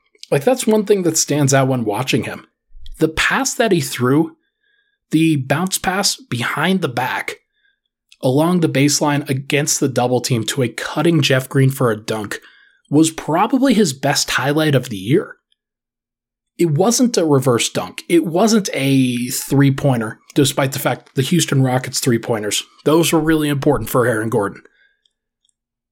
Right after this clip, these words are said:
But that bounce pass,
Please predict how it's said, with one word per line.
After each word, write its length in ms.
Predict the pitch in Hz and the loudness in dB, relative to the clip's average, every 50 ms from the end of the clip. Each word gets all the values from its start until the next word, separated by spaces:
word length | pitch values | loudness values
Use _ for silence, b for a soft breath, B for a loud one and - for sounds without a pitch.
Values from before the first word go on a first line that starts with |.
| _ _ _ _ _ _ _ _ _ _ _ _ _ _ _ _ _ _ _ _ _ _ _ _ _ _ _ _ _ _ _ _ _ - | _ _ _ _ _ _ _ _ _ _ _ _ _ _ _ _ _ _ _ _ _ _ _ _ _ _ _ _ _ _ _ _ _ -4
But 140 | 135 127 | -2 0
that 260 | 123 170 208 214 - - | 0 0 0 0 -2 -2
bounce 260 | 135 143 160 160 - | -2 -2 -2 -4 -4
pass, 380 | - 107 87 92 - - - | -4 -4 -4 -4 -4 -6 -6